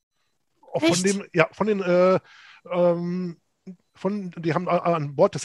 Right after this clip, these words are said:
Speaker 1: der, der, äh, Einbalsamierungsschiffe, wie ich, will ich mal so sagen, haben die auch Fotos gemacht. Und die, diese Fotos gibt's auch. Die kann man
Speaker 2: Kann
Speaker 1: auch
Speaker 2: man die so online einsehen
Speaker 1: Ja,
Speaker 2: einfach?
Speaker 1: ja, ja.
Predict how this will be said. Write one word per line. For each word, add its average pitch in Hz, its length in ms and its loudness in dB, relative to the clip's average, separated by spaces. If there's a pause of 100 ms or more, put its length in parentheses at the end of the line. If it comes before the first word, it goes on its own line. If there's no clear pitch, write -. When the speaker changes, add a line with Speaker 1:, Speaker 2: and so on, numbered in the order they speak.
Speaker 1:
der, 151 220 6
der, 143 600 2
äh, - 40 0
Einbalsamierungsschiffe, 143 1040 0
wie 151 40 -4
ich, 160 140 -10
will 143 260 -6
ich 131 80 -10
mal 143 80 -2
so 131 120 -6
sagen, 131 300 2 (220)
haben 170 120 -6
die 175 60 0
auch 165 100 -12
Fotos - 320 -10
gemacht. 127 280 -8
Und 135 140 -14
die, 151 100 -2
diese 147 240 -12
Fotos 165 300 -10
gibt's - 240 -8
auch. 117 220 -12 (320)
Die - 40 -20
kann 151 120 -8
man 156 120 -2
Speaker 2:
Kann 294 100 4
Speaker 1:
auch 294 40 6
Speaker 2:
man 294 60 6
die 285 60 2
so 269 160 0
online 320 400 0
einsehen 302 320 2
Speaker 1:
Ja, 220 80 8
Speaker 2:
einfach? 247 320 -4
Speaker 1:
ja, 143 220 -2 (140)
ja. 127 220 -6